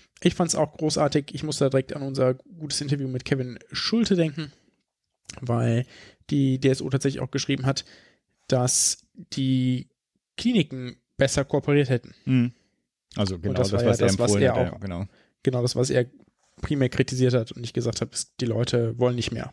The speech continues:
Speaker 1: So,
Speaker 2: Mhm.
Speaker 1: ne? Yep.
Speaker 2: Das
Speaker 1: Das hat gut geklappt.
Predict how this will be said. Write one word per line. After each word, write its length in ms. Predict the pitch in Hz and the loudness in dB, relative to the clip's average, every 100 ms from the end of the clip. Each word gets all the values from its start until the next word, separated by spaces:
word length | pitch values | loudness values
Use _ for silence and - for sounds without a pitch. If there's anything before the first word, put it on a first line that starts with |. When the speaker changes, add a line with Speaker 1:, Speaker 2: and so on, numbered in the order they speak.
| - | -10
Speaker 1:
So, 160 | - | -6
Speaker 2:
Mhm. 180 | 104 95 147 | -4 -4 -4
Speaker 1:
ne? 160 | 202 - _ - - - - _ _ _ - - _ _ | -6 -6 _ -20 -20 -20 -20 _ _ _ -20 -20 _ _
Yep. 180 | 151 - - - - | -6 -6 -16 -18 -4
Speaker 2:
Das 120 | 107 | 0
Speaker 1:
Das 360 | 123 117 - - | 2 0 -2 -2
hat 180 | 127 - | -2 0
gut 160 | 202 | 0
geklappt. 460 | - - - - | 0 0 -4 -6